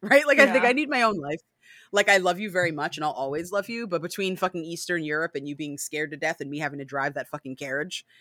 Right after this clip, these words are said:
Speaker 1: and this trash, like, I think I'm done, right? <laughs> Like, Claudia's just
Speaker 2: Yeah.
Speaker 1: like, anyway, like, she's ready for a new chapter to her life. And, like, Louis, it's interesting to watch her become the adult.
Speaker 2: Mm-hmm.
Speaker 1: Because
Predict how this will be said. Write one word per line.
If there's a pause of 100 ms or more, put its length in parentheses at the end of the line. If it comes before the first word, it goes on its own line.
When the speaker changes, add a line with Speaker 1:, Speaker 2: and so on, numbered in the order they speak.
(220)
Speaker 1:
and
this
trash,
like,
I
think
I'm
done,
right?
<laughs>
Like,
Claudia's
just
Speaker 2:
Yeah.
Speaker 1:
like, (320)
anyway, (320)
like,
she's
ready
for
a
new
chapter
to
her
life.
And,
like,
Louis, (680)
it's
interesting
to
watch
her
become (1200)
the
adult. (960)
Speaker 2:
Mm-hmm.
Speaker 1:
Because